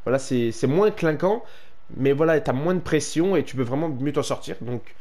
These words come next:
va falloir se battre contre Lorient. Honnêtement, si on propose une, un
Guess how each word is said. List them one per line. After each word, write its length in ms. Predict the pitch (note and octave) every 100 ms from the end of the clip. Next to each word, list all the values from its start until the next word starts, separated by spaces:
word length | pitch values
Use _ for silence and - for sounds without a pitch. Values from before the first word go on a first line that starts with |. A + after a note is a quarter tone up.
| - - -
va 60 |
falloir 240 | - A#2+ A#2
se 100 | C3
battre 180 | B2 -
contre 200 | A#2 A#2+
Lorient. 320 | A2+ C#3 F3 - - - - - - -
Honnêtement, 340 | A#2+ B2 C#3+
si 120 | C3+
on 80 | B2
propose 280 | A2 C3 A#2+
une, 80 | A2+
un 100 | -